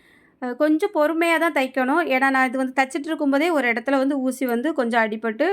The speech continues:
உடஞ்சிட்டு, மறுபடியும் ரெண்டாவது ஊசி மாத்திட்டு தான் நான் வந்து தச்சு எடுத்திருக்கேன். எப்போவுமே ஒரே தையலே கரெக்டா வரும் அப்படின்ட்டு சொல்ல முடியாது. அ, இந்த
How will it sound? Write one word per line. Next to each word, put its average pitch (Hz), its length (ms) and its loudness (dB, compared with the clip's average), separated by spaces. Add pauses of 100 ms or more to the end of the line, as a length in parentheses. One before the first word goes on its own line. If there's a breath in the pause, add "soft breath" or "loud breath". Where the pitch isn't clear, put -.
(180)
உடஞ்சிட்டு, 240 500 -2
மறுபடியும் 233 460 -2
ரெண்டாவது 226 220 0
ஊசி 233 240 -6
மாத்திட்டு 220 440 -2
தான் 262 120 0
நான் 277 120 0
வந்து 208 220 -6
தச்சு 226 220 -8
எடுத்திருக்கேன். 214 500 -6 (500 soft breath)
எப்போவுமே 294 360 -2
ஒரே 262 240 0
தையலே 240 400 -2
கரெக்டா 240 380 -6
வரும் 220 200 -2
அப்படின்ட்டு 208 300 -6
சொல்ல 202 240 -2
முடியாது. 196 480 -2 (800 soft breath)
அ, 240 280 -2
இந்த 233 160 -2